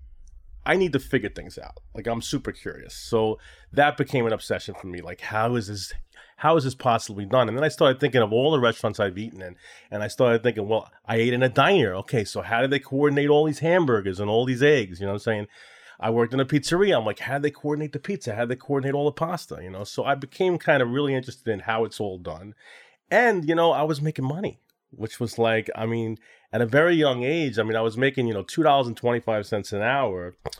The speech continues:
So I was, I was working, you know, during the summers, I was working sixty, seventy hours 'cause there was no one watching over, you know, children and stuff at that time. You know what I mean? It was like nobody cared.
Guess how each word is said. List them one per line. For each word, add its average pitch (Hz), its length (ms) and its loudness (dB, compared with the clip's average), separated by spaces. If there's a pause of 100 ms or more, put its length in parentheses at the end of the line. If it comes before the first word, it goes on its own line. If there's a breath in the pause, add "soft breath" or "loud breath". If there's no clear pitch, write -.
(280 loud breath)
So - 120 -4
I 123 100 2
was, 120 260 0 (240)
I 113 120 0
was 123 160 2
working, 143 320 2
you 127 80 2
know, 113 80 4
during 123 240 4
the 113 80 -2
summers, 160 360 2
I 104 60 4
was 101 160 0
working 107 240 -4
sixty, - 300 -12
seventy 101 420 -2
hours 120 320 0
'cause 92 160 -8
there 104 120 0
was 92 180 -4
no 107 100 2
one 98 220 -2
watching 87 440 -8
over, 90 320 -8
you 85 120 -10
know, 80 140 -12
children 101 500 -4
and 80 100 -14
stuff 85 240 -8
at 87 120 -4
that 82 200 -6
time. 139 300 -2
You 131 80 0
know 117 100 0
what 117 60 2
I - 20 0
mean? 127 180 0
It 123 80 2
was 113 120 -2
like 113 100 -4
nobody 127 300 2
cared. 135 500 4